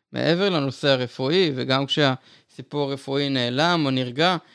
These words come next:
יש השלכות אחרות לדבר הזה, אז ככל שאנשים ימשיכו להתמודד עם הדבר הזה, אז זה כבר לא יהיה בדיוק הקורונה כשלעצמה,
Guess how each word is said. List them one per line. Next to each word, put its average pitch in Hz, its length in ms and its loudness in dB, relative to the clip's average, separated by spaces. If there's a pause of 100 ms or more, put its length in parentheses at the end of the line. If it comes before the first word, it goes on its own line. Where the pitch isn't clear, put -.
(240)
יש 143 260 -6
השלכות 139 480 -2
אחרות 147 440 0
לדבר 165 480 0
הזה, 160 220 2 (460)
אז 120 180 -4
ככל 147 320 0
שאנשים 156 460 0
ימשיכו 147 360 -2
להתמודד 143 440 0
עם 156 120 2
הדבר 151 320 2
הזה, 175 160 2
אז 147 60 -2
זה 135 80 -6
כבר 135 200 0
לא 160 160 4
יהיה 180 120 2
בדיוק 135 460 -2
הקורונה 131 400 -2
כשלעצמה, 139 600 -2